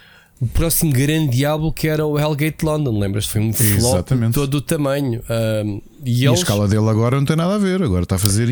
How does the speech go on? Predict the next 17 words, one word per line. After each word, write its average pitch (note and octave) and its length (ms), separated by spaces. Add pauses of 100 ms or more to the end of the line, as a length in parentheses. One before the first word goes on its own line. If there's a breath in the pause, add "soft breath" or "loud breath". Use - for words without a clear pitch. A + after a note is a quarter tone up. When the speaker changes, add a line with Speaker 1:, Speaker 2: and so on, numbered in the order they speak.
(100)
Speaker 2:
indies C3 360
Speaker 1:
Agora D3+ 140
Speaker 2:
mesmo. D3 160
Speaker 1:
está G3+ 120
muito G#3 200
pequenino, A3+ 440
yeah, C#4+ 320 (140)
é - 60
mesmo. E3 360 (560)
É, G#2+ 440
é A#2+ 40
mesmo. D#3+ 460 (1040 soft breath)
Mas A2+ 180
pronto. F#2 480 (120)
Ahm, A2+ 1160 (2000)
muito F#3 220
bem. A2 160